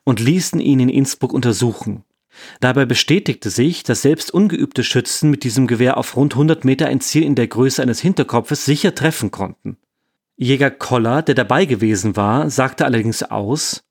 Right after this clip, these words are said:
dass es so dunkel gewesen war, dass seiner Meinung nach ohne Zielfernrohr kein genauer Treffer möglich wäre. Später wurde stark kritisiert,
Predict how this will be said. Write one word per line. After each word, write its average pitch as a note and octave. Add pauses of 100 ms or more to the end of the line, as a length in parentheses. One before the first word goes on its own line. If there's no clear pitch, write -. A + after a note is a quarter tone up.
(160)
dass A2+
es A#2
so E3+
dunkel F#3+
gewesen G2
war, A2 (260)
dass -
seiner D#3+
Meinung A2+
nach A#2
ohne E3
Zielfernrohr B2+
kein D3
genauer C3+
Treffer C3
möglich B2+
wäre. G2+ (840)
Später C3+
wurde A2
stark A2
kritisiert, A#2